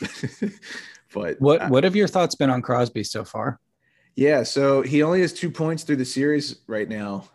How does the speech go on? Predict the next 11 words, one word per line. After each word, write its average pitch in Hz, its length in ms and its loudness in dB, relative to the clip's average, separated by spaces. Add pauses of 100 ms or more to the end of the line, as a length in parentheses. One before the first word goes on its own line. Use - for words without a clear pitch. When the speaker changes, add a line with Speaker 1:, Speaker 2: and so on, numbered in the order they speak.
Speaker 1:
um, 107 460 -4
one 123 180 0
of 127 140 0
which 123 220 -2
was 107 140 -8
last 117 320 -4
night. 120 420 -4 (440)
I 120 80 -6
mean, 123 160 0
they're, 127 220 2
they're, 131 420 0